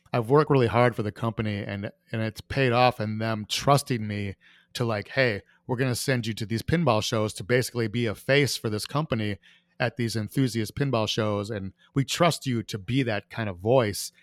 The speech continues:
and face at these p-, particular events."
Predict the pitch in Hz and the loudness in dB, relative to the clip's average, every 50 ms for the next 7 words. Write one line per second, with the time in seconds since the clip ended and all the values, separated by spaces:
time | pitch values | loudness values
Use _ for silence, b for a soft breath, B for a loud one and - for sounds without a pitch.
0 | b b 117 107 104 - - - 139 143 135 110 95 - - 123 113 110 - - | b b -6 -6 -6 -8 -2 0 2 2 2 0 -2 -4 -4 -4 -4 -4 -4 -4
1 | 117 117 110 - - - - - _ - 113 - - 120 - - 110 104 104 98 | -6 -4 -4 -6 -8 -12 -16 -16 _ -12 -10 -8 -8 -8 -6 -6 -4 -4 -4 -4
2 | 95 95 92 107 117 120 107 95 95 - - - | -4 -4 -2 0 0 0 0 -2 -4 -8 -12 -14